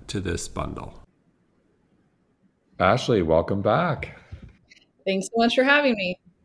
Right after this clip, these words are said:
Speaker 1: So, some big ticket items to discuss today. And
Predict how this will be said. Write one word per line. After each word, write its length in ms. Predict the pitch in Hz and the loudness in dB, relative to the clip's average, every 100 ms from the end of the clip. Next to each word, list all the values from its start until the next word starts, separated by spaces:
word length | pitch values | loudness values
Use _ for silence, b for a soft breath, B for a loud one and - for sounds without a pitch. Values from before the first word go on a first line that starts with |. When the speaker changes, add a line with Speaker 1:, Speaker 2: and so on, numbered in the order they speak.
| - | -10
Speaker 1:
So, 680 | - 151 110 90 73 - - _ _ _ _ - | 2 8 10 10 6 -2 -18 _ _ _ _ -10
some 300 | - 107 98 | -2 -2 2
big 500 | 123 147 139 131 - | 6 6 6 0 0
ticket 320 | 117 110 101 | 0 2 0
items 480 | 98 90 87 85 85 | 2 2 4 0 -4
to 140 | - | -6
discuss 560 | 90 82 - 80 78 - | -4 -4 0 0 0 -4
today. 560 | - 73 71 - - - _ - | -4 -2 -2 -4 -8 -14 _ -6
And 560 | 87 82 82 80 80 | 0 0 0 -2 -6